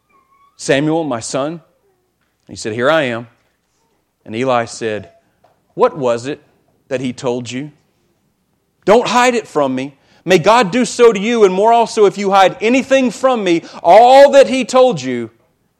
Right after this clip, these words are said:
So Samuel told him everything and hid nothing from him.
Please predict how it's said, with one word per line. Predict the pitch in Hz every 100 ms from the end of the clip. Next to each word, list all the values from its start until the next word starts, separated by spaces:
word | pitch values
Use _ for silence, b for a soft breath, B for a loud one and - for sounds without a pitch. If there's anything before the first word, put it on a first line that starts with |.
| _ _ _ _ _ _
So | - 127
Samuel | - 175 190 202 196 190
told | 185 175 139
him | 123 117 113 _ -
everything | 156 113 113 101 107 101 87 85 _ _ _ _ _ _ _
and | 131 135
hid | 139 113
nothing | 117 151 175 175 165
from | 139 196 131
him. | 107 104 90